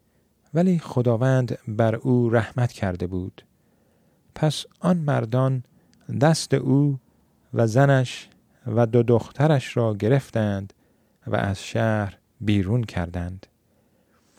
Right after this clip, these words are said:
یکی از فرشته ها گفت: «به خاطر حفظ جان خودتان فرار کنید و پشت سر خود را نگاه نکنید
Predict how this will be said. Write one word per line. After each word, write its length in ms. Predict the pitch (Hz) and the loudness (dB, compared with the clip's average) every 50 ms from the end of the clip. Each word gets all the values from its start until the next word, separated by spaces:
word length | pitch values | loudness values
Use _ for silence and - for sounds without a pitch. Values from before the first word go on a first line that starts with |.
| _ _ _ _ _ - | _ _ _ _ _ -2
یکی 400 | 156 196 202 - - 190 156 - - | 0 0 0 2 2 2 2 2 0
از 240 | - 110 110 - - | -2 -4 -4 -4 -2
فرشته 400 | - 117 113 107 - - - 117 | 0 0 2 2 0 -2 -4 -2
ها 260 | 104 123 139 139 131 | 0 2 2 2 2
گفت: 640 | 120 110 135 135 131 127 123 123 - - - - _ _ _ _ _ _ _ _ _ _ _ _ _ _ _ 131 | 2 2 2 2 4 2 0 -4 -6 -14 -20 -20 _ _ _ _ _ _ _ _ _ _ _ _ _ _ _ 0
«به 120 | 139 143 | 2 2
خاطر 500 | - - - 147 147 139 - - 190 196 | 2 0 0 0 0 0 0 0 0 2
حفظ 560 | 180 156 135 - - 175 170 - - - - | 2 2 0 0 0 0 0 0 -2 -2 2
جان 600 | 151 143 131 117 110 110 123 151 156 147 143 131 117 | 2 2 2 0 -4 -2 0 0 2 2 0 0 -2
خودتان 680 | - - - 196 190 180 143 - - 117 104 92 87 _ _ _ _ _ _ _ | -4 0 2 2 4 4 2 0 0 -4 -4 -4 -6 _ _ _ _ _ _ _
فرار 480 | - - 107 113 131 151 170 165 135 | -6 -2 0 2 4 4 4 4 2
کنید 460 | 117 - - 117 113 107 104 95 - - _ _ _ _ _ _ _ _ - | -2 -2 -2 -2 0 0 -2 -4 -6 -12 _ _ _ _ _ _ _ _ 0
و 120 | 123 131 127 _ _ - | 0 0 0 _ _ -16
پشت 460 | - - 226 226 220 - - - 156 | -4 0 0 0 0 -2 -2 -2 -2
سر 400 | - - - - - 214 220 202 | -2 -2 -6 -2 0 2 2 2
خود 260 | - - 143 135 117 | 0 0 0 -2 0
را 280 | 113 120 120 107 98 - _ _ _ _ _ _ - | 2 2 2 0 -2 -4 _ _ _ _ _ _ -6
نگاه 580 | 117 117 113 107 120 120 120 117 104 92 - _ - | -2 -2 0 2 4 4 4 2 0 -2 -6 _ -2
نکنید 640 | 120 151 175 - - 123 113 110 101 98 95 - | 0 0 0 2 0 -2 0 0 0 -2 -4 -6